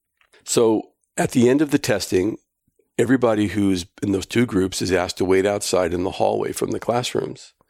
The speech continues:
until they can bring each person in one at a time to tell them whether they are certified, they're not certified, or they're certified with a condition,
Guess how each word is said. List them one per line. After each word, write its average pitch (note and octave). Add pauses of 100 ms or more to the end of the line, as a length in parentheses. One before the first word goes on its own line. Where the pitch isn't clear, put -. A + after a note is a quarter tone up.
(440)
until F#2 (180)
they -
can A2+
bring F#2
each F2+
person G2
in E2
one E2+
at G2+
a B2
time - (520)
to -
tell F2
them F2
whether F2+
they E2 (580)
are F2
certified, F2+
they're C#2+
not A2+
certified, G#2 (100)
or F2+
they're F#2
certified F2+
with E2+
a -
condition, F2